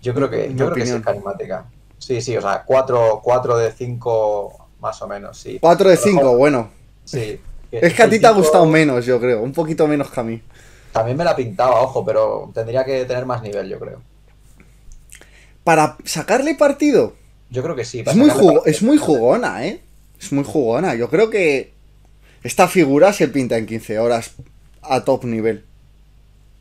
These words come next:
Speaker 2: ¿No te llama, Chusa? O sea, a ver, vamos a ver el chat. ¿Qué opináis? ¿Os, os gusta? ¿No os gusta? Eh...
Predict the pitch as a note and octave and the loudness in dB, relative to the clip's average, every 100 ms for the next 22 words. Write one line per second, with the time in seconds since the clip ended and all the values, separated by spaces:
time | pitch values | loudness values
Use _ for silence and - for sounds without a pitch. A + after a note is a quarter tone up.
0 | _ _ _ _ - D#3+ A3 B3 C#4 B3+ | _ _ _ _ 0 2 6 8 6 4
1 | E3+ - B3+ D#3 G#2 - _ _ _ _ | 0 -2 -2 0 -2 -6 _ _ _ _
2 | _ _ _ _ _ _ _ _ _ _ | _ _ _ _ _ _ _ _ _ _
3 | _ - D3 F#3 D3+ G3+ G3+ A3+ B3+ G#3 | _ -6 2 6 8 8 6 4 2 4
4 | G3 F3 C#3 C#3 A2 - F3+ A#3+ G3 C3+ | 6 4 2 -4 -4 0 0 2 0 0
5 | A#2+ C#3 B2+ - - - C#3 B2+ A#3 B3 | -2 0 0 -2 -12 -8 -8 -6 -4 -4
6 | - C4 F#3+ D#3+ E3 A3 - B3+ D4+ _ | -4 -2 0 0 -2 -6 -6 -8 -8 _
7 | _ - _ _ _ _ _ _ _ _ | _ -20 _ _ _ _ _ _ _ _
8 | _ - D#3+ D3 C#3+ C#3 C3+ C3 B2+ B2+ | _ -6 0 2 2 2 2 2 2 0
9 | B2 B2 A#2+ A#2+ | 0 0 -2 -4